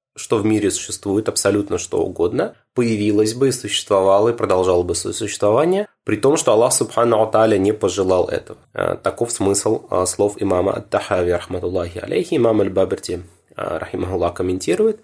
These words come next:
«Лианна кулля мауджудин сиваху фахуа биттахликихи ва таквинихи ва ирадатихи». Потому что все творения,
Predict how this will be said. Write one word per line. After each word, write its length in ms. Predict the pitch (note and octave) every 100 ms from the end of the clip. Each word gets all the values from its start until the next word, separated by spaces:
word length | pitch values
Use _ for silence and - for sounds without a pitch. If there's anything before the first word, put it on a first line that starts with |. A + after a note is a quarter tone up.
| _ -
«Лианна 500 | - E3 D#3 A2+ C3+
кулля 420 | - D#3+ A#2 G#2
мауджудин 680 | G2+ G2 F#2+ A2 A2+ G#2 G#2
сиваху 600 | F#2+ F#2 F#2 F2 G#2+ A#2
фахуа 460 | - E2 G2 A2+
биттахликихи 880 | G#2 - - F2+ G#2 G#2 G#2 G#2+ C3+
ва 160 | B2+ A2+
таквинихи 760 | G2 - G2+ G2 G2 F#2 B2
ва 180 | D3+ C3
ирадатихи». 800 | - F#2 F#2+ F2 F2 D#2+ - - -
Потому 340 | - B2+ F#3
что 180 | F#3 C#3
все 300 | - - D3
творения, 840 | D3 G2 F#2+ F2+ F2+ F#2 G2